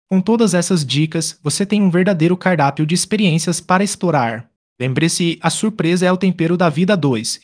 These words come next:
e um toque de humor pode transformar qualquer momento em algo inesquecível. Não tenha medo de ousar, experimentar e, claro, rir juntos. Afinal, o amor é uma grande aventura, e você é o capitão atil desse navio. Então,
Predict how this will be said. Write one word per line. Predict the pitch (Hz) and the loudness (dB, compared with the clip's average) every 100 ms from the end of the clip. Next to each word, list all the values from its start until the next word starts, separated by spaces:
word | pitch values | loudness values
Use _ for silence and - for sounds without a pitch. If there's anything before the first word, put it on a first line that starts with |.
| _ | _
e | 220 | -2
um | 240 | 0
toque | 180 185 185 | 0 -2 0
de | 214 | 0
humor | 175 160 | 2 0
pode | 156 190 196 | 0 -2 0
transformar | 202 202 202 180 165 175 | -2 -4 -2 0 0 0
qualquer | 180 151 165 180 | -2 -2 0 2
momento | 185 175 180 | 2 2 0
em | 160 | 0
algo | 113 123 151 | 0 -2 -2
inesquecível. | 160 - 151 - 135 107 98 113 _ _ _ | -2 -4 -4 -2 -4 -4 -6 -12 _ _ _
Não | 147 | -2
tenha | 151 190 | 0 2
medo | 180 147 151 | 2 2 0
de | 143 | 0
ousar, | 147 147 139 - - | 0 2 0 -2 -8
experimentar | - 147 151 196 196 151 | -6 -4 0 0 2 0
e, | 160 185 - _ | 2 -4 -6 _
claro, | 165 139 127 139 | 2 2 0 -6
rir | _ 180 202 | _ 2 2
juntos. | 147 123 113 117 - - _ _ _ | 0 -2 -6 -12 -12 -14 _ _ _
Afinal, | 156 - 180 175 139 139 _ | -6 0 2 2 0 -4 _
o | 156 | 0
amor | 147 147 156 | 0 0 -2
é | 175 | 0
uma | 190 208 | 2 2
grande | 170 156 | 2 2
aventura, | 165 185 175 170 123 - _ - | 2 0 0 -2 -2 -6 _ -2
e | |
você | 190 208 208 208 208 | 0 0 -2 -4 0
é | 202 | 2
o | 190 | 2
capitão | 185 190 190 - 196 | 0 -4 -6 0 0
atil | 196 - 220 | 0 -2 -2
desse | 196 196 202 | 0 0 2
navio. | 180 165 151 113 110 - _ _ _ | 2 2 0 -2 -6 -14 _ _ _
Então, | 151 139 127 101 | -4 0 0 -2